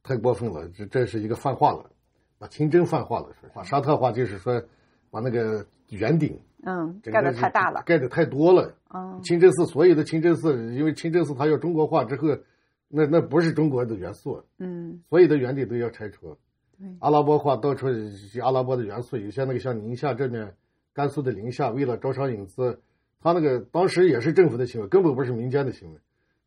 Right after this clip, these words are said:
Speaker 1: 他是给所有的，尤其甘肃宁夏，一夜之间把所有的那个商店的招牌挂的广告，
Speaker 2: 嗯。
Speaker 1: 路标全部标注后面，下面标了个阿拉伯字母，用阿拉伯字母标注出来了。
Speaker 2: 嗯。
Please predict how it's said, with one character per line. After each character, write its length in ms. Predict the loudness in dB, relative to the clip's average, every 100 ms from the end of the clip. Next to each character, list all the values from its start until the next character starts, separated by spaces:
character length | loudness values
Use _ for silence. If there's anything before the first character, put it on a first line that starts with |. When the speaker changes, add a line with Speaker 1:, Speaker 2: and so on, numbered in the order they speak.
| -2
Speaker 1:
他 100 | -2
是 100 | 0
给 120 | -2
所 200 | 0 4
有 120 | 4
的， 100 | 4 0
尤 160 | 0 0
其 140 | 0
甘 180 | -2 0
肃 80 | -2
宁 160 | -4
夏， 160 | -6 -6
一 320 | -6 -2 4
夜 140 | 4
之 120 | 4 0
间 160 | 0
把 120 | 0
所 200 | -4 2
有 120 | 4 4
的 100 | 0
那 120 | 0
个 120 | -4
商 220 | -4 -2
店 160 | -2 -2
的 80 | 0
招 180 | 0
牌 340 | 0 -4 -12 -8
挂 140 | -2 0
的 80 | -2
广 200 | -6 2
告， 320 | 2 2 -4 -12
Speaker 2:
嗯。 340 | -8 -8 -8 -10 -2
Speaker 1:
路 180 | -2
标 360 | 2 4 4 2 _ _ _
全 160 | -4 0
部 80 | -2 -4 -16 _
标 160 | 0 2
注 100 | 2
后 160 | 0 0
面， 300 | -2 -6 -4
下 160 | -2
面 100 | -2 0
标 120 | 0
了 120 | 0
个 80 | 0
阿 60 |
拉 120 | 0 2
伯 140 | 0
字 160 | -2 -8
母， 160 | -8
用 140 | -8 -2
阿 80 | 0
拉 80 |
伯 120 | 0 -2
字 120 | -2
母 100 | -4
标 160 | -2
注 160 | 0 -2
出 140 | -6
来 80 | -18
了。 60 | -18 _ _ _
Speaker 2:
嗯。 400 | -20 -20 -20 -20